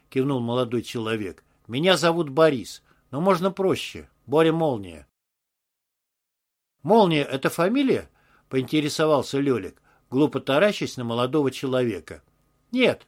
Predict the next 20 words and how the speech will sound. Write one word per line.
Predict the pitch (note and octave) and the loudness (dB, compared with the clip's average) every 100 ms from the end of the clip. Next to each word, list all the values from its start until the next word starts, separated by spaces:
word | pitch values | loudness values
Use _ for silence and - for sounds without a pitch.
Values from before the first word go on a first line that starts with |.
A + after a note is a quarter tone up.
| _ | _
звание», | G#2+ C#3+ F3 B2 F2 D#2 _ _ _ _ _ - | -4 2 2 2 -6 -16 _ _ _ _ _ -8
ответил | A#2+ D#3 C#3+ C#3 | -2 -2 0 -2
Борис | A#2 C#3 G3 - | 0 0 0 -2
и | A#2 | -8
засмеялся. | A#2 - D3 C3 G2+ F2+ - F2 _ _ _ _ | -10 -6 -4 -2 -4 -8 -16 -18 _ _ _ _
«А | A#2+ D#3+ | 0 2
вы, | A3 | 4
надо | G#3+ F#3+ | 4 2
думать, | F3+ G#3 G3 C#3 | 0 0 0 0
Денис | E3+ G3+ F#3+ | 0 0 -2
Лучинский?» | G3+ G3+ - C4+ C4 - D#2+ _ _ _ _ _ _ _ _ | -4 -2 -2 -2 -4 -12 -14 _ _ _ _ _ _ _ _
Лёлик | G#2 F#3 A3 A3 | 4 6 6 0
онемел. | F#3 G#3 G3 B2 F2+ E2 _ _ _ _ _ | -6 -4 -4 -4 -8 -12 _ _ _ _ _
Между | D#3+ E3+ F#3 | 0 2 0
тем | - G#3+ | 0 -2
Плюмбум | - B2+ C3 C3 F#3 F#3 | -2 0 0 0 -4 -4
подобрал | D3+ C#3+ D#3 F#3+ G3+ | 0 4 4 4 2
брошенный | D3 F#3+ - D#3 C3+ | 2 0 0 -4 -4
Артуром | C3 B2+ - F#3+ D3+ A#2 | -4 -6 -4 0 0 -2
глок, | G#2 C3 F3 | -2 -2 -2